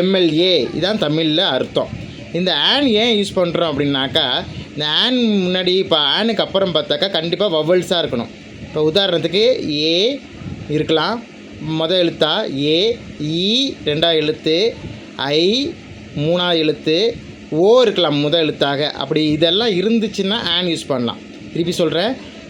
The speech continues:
ஏ இல்லாட்டி ஈ, ஏ, இ,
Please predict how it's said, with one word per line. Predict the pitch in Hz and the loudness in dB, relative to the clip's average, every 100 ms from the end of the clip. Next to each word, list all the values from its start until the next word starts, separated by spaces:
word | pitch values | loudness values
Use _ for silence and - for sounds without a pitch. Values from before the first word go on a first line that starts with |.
| 113 135 | -2 2
ஏ | 151 170 247 311 - - - | 4 4 2 0 -10 -16 -8
இல்லாட்டி | 139 147 175 240 - - - 139 170 | -2 -2 0 -2 -2 -10 -10 -4 -2
ஈ, | 202 269 311 - - - - - - - - - - - - 139 | 0 -2 -4 -8 -14 -18 -18 -18 -18 -18 -18 -18 -18 -18 -8 -2
ஏ, | 160 190 233 233 - - - - - - 160 | 0 2 0 -2 -8 -16 -16 -16 -18 -8 -4
இ, | 202 | 0